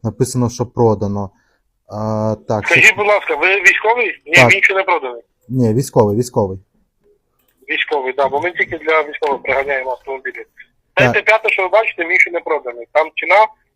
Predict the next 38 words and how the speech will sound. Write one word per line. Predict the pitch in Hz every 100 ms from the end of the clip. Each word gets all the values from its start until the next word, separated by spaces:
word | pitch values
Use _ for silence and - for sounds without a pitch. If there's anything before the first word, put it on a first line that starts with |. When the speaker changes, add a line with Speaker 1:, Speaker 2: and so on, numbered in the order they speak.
| _
Speaker 2:
виходить | 147 - 180 - 147
з |
доставкою, | 156 - 196 208 175 151
з |
прогоном | - 160 170 170 156
повністю | 190 214 202 - -
дві | -
сімсот | - 160 - 185
доларів. | 156 131 120 - -
Speaker 1:
Дві | 120 160
сімсот | 175 156 127
доларів, | 107 101 101
да? | 107 147 - _ _ _ _
А, | 120 123
Speaker 2:
Да, | 123
Speaker 1:
зро-, | 110 139 127
Speaker 2:
дві | 147
сімсот. | - 156 - 127
Speaker 1:
зрозумів. | 113 131 147 131 135 120 104 _ _ _ _
А | 127 131 131
в |
яких, | 127 139 185 - -
в | 139
які | 147 165
терміни | 160 160 147 131
привозите | 120 120 120 113 -
взагалі? | 104 107 104 110 107 107
Тобто, | - 104
чи | 123
він | 139
в | 143
Speaker 2:
Е, |
Speaker 1:
Україні | 143 - 131 120
Speaker 2:
два-три | 214 -
Speaker 1:
вже? | -
Speaker 2:
дні. | - - 151 _ - - _ 143
Від | - -
моменту | 185 202